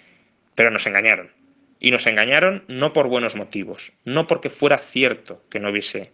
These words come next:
alternativa. Nos engañaron para poder seguir controlando el sistema financiero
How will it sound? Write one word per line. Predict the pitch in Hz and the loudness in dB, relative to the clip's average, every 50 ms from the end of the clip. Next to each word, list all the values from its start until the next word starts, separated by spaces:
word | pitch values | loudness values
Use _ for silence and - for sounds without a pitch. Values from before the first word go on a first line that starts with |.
| _ - | _ -8
alternativa. | 101 101 92 101 - 95 92 - 90 90 85 82 - _ _ _ _ _ _ _ | -8 -6 -4 -4 -6 -6 -6 -8 -12 -12 -12 -14 -16 _ _ _ _ _ _ _
Nos | - - - | -8 -4 -2
engañaron | 107 95 98 98 107 117 127 151 180 190 202 - _ _ _ _ _ _ _ _ | 0 0 0 2 4 4 4 2 2 -2 -4 -10 _ _ _ _ _ _ _ _
para | 107 104 104 98 - | 4 4 4 2 0
poder | - 104 107 107 113 135 160 180 202 214 - _ _ _ _ | 0 0 2 4 4 4 4 2 0 -6 -12 _ _ _ _
seguir | - - - - 113 107 113 123 127 117 - - - _ _ _ _ _ _ _ _ _ _ _ | -10 -8 0 2 2 2 4 2 2 0 0 -4 -14 _ _ _ _ _ _ _ _ _ _ _
controlando | - 123 120 101 113 107 117 127 131 135 135 143 170 185 196 - _ _ _ _ _ _ _ _ | 2 2 2 4 0 2 4 2 2 2 0 -2 -2 -2 -2 -6 _ _ _ _ _ _ _ _
el | - - | -6 -6
sistema | - - - 131 139 | -4 0 2 2 2
financiero | 131 - 131 123 113 - 131 139 147 175 196 214 - | 2 2 0 0 0 2 2 2 2 2 -2 -2 -6